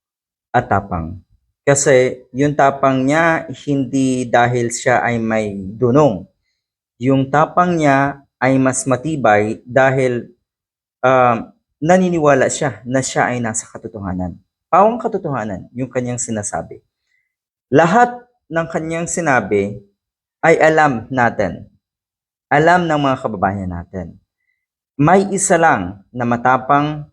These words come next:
na nagsalita. May isa lang na nagkumpirma na ang isang senator na,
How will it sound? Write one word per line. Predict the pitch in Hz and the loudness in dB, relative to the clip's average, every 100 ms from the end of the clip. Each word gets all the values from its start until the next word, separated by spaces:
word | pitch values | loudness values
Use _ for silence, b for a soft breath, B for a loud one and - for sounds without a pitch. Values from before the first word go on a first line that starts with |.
| _ - | _ -8
na | 120 | -4
nagsalita. | 113 113 - 123 101 98 92 73 _ _ _ _ _ _ _ _ - | -2 -2 -2 -4 -4 -8 -10 -10 _ _ _ _ _ _ _ _ 0
May | 131 135 | 0 2
isa | 160 - | 0 2
lang | 135 143 151 165 170 | 4 4 2 -2 -4
na | 139 139 | 0 2
nagkumpirma | 127 120 127 120 135 117 175 165 143 147 _ _ _ - | 0 -2 -4 -2 -2 2 2 2 0 -8 _ _ _ -6
na | 143 147 | 0 0
ang | - 156 135 | 0 -4 -4
isang | 147 156 139 127 120 - - | -2 0 0 0 -4 -10 -6
senator | - 180 175 156 135 107 104 | 0 2 2 2 4 4 2
na, | 113 117 | 0 -2